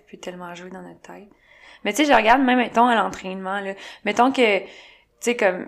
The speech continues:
je vais super bien dans la journée, mais j'arrive à l'entraînement, puis je me dis que je suis fatiguée, puis ça me tente pas, tout ça, puis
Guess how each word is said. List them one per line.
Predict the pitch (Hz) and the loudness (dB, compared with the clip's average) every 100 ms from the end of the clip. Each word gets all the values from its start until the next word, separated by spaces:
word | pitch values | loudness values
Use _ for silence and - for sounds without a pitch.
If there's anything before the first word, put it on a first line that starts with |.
| - | -12
je | - | -8
vais | 196 | -4
super | 190 - 202 208 | -4 -4 -2 0
bien | 214 | 0
dans | 233 | 0
la | 220 | -2
journée, | 196 180 180 233 | -2 -4 -4 -4
mais | 226 | -2
j'arrive | 180 185 | -2 -2
à | 196 | -4
l'entraînement, | 190 185 190 226 | -6 -6 -6 -6
puis | - | -8
je | - | -8
me | 175 | -8
dis | 175 196 | -8 -10
que | |
je | - | -8
suis | - | -6
fatiguée, | 185 - - 202 | -6 -6 -10 -10
puis | 196 | -8
ça | 185 | -8
me | 175 | -10
tente | 175 175 170 | -10 -14 -12
pas, | 185 | -12
tout | 185 175 | -12 -12
ça, | - | -10
puis | 214 - - | -10 -12 -20